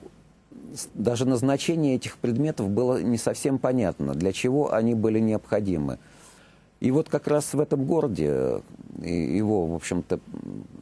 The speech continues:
к сожалению, до сих пор не могут назвать точно, что это за город, что это за народ, который там жил.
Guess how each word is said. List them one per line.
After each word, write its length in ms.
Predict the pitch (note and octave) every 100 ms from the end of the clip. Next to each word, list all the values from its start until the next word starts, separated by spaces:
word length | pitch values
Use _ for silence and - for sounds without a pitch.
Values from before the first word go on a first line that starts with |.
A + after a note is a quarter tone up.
| - - - -
к 40 |
сожалению, 500 | A2 F#2+ A2+ G2+ F#2
до 80 | F2
сих 180 | - -
пор 160 | G2+
не 120 | F#2+
могут 340 | G2 F2+ D#2+ -
назвать 420 | A2 A#2 E3+ E3+
точно, 380 | C#3+ A#2+ A2+ G#2
что 200 | - A#2
это 160 | -
за 140 | G2 G#2
город, 280 | G2+ G2+ -
что 180 | -
это 220 | F2+ F2+ F2+
за 540 | F2 E2 D2+ B1 A#1+
народ, 320 | F2+ G2 C3 -
который 320 | B2 A#2+ A2
там 240 | G#2 G#2
жил. 220 | G2 G2